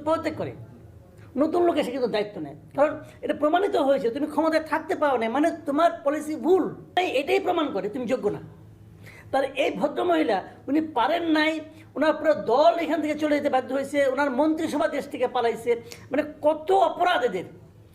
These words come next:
এবং অপরাধের জন্য প্রত্যেকটা লোক নিজে নিজে জানে, কে কী অপরাধ করেছে তারা তো নিজেরা জানে,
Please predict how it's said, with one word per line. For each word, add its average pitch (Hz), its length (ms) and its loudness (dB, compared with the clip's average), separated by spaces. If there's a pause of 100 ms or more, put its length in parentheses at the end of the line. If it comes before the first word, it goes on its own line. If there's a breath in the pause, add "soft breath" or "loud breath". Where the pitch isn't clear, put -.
(140 loud breath)
এবং 269 180 0
অপরাধের 320 420 2
জন্য 330 160 2
প্রত্যেকটা 330 460 -2
লোক 294 400 2
নিজে 294 220 2
নিজে 294 200 2
জানে, 240 200 -2 (220)
কে 294 140 0
কী 294 120 -4
অপরাধ 277 380 0
করেছে 262 160 -4
তারা 277 140 2
তো 277 140 0
নিজেরা 294 340 4
জানে, 302 340 0